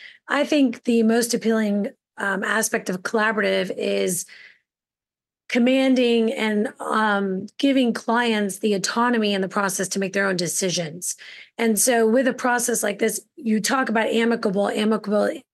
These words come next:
is an aspect of this process. It, it's, it requires work and commitment, which really helps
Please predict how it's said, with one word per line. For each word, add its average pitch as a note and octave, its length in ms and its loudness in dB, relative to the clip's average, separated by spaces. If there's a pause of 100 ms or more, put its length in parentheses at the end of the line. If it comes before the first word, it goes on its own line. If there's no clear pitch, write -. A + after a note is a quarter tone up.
is B3 200 2
an G#3+ 100 2
aspect G#3 420 -2
of G3 120 -2
this G3+ 120 -2
process. G3 540 -2
It, - 260 -10
it's, A3 340 -4
it A3 140 0
requires G#3+ 460 0
work A#3 320 0
and G#3+ 120 0
commitment, A3 640 0 (460)
which A#3 240 0
really C4 300 4
helps A#3 380 -2